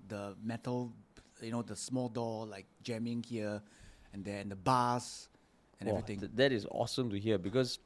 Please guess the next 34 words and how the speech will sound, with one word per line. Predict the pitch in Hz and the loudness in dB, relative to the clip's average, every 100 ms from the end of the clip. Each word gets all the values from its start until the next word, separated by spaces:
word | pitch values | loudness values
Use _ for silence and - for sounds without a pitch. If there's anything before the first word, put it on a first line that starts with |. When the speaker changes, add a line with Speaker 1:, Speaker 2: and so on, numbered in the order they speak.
| - 107 | -12 -4
Speaker 2:
because, | 113 143 | 4 4
yeah, | 139 151 | 10 10
like, | 92 98 | 10 8
the, | 101 113 | 6 6
the | 107 | 4
story | - 139 170 | 6 6 8
did | 147 156 | 8 6
involve | 104 110 127 123 | 6 10 10 10
the | 104 | 4
protagonist | 101 104 104 113 123 120 - - _ | 2 2 4 6 4 4 -2 -14 _
going | 104 120 123 | 8 8 10
from | 110 104 | 4 4
a | 92 95 | 4 2
cell, | 98 - 127 127 123 117 | 2 10 12 12 12 10
being | 110 113 | 6 6
thrown | 110 120 117 | 6 4 4
into | 104 110 | 6 6
an | 95 | 6
isolation | 101 - 117 110 123 | 4 4 4 4 2
room | 117 117 113 113 127 - - - | 4 6 6 2 -2 -14 -8 0
and | 98 92 92 87 | 2 2 0 -2
going | - 113 110 | 4 4 6
to | 110 | 4
the | 95 | 4
interview | 101 117 107 117 | 6 4 6 8
room, | 120 | 8
and | 98 | 8
we | 117 117 | 8 10
recorded | 120 - 139 165 165 | 8 6 8 8 8
it | - | 6
all | 123 147 147 | 12 12 12
in | 110 | 8
our | 92 | 6
office | - 104 117 113 - | 6 8 8 8 2